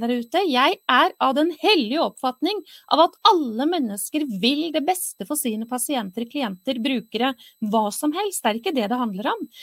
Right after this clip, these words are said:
Men det fører altså ikke fram da, til denne endringen,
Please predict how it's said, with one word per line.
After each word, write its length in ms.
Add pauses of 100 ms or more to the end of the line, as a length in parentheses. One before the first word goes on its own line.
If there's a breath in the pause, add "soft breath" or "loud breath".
(280 loud breath)
Men 160
det 140
fører 480
altså 180
ikke 160
fram 300 (100)
da, 160
til 160
denne 240 (240)
endringen, 720